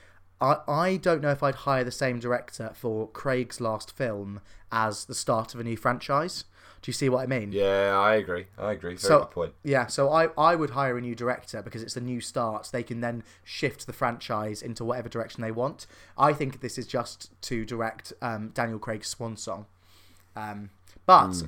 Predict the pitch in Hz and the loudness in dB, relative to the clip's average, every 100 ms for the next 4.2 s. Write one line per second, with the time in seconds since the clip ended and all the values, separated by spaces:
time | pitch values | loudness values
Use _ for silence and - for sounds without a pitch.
0 | - 147 - 143 151 151 143 143 139 120 | -4 -4 2 2 4 2 2 -4 -4 -8
1 | - 110 110 - 120 110 113 117 110 117 | -8 -8 -10 -8 -8 -8 -10 -12 -8 -8
2 | 107 110 104 - - - - 117 107 - | -8 -10 -14 -18 -16 -14 -2 -2 -2 -12
3 | - 104 - - 107 113 101 104 104 - | -10 -10 -12 -16 -14 -14 -14 -12 -12 -12
4 | - | -16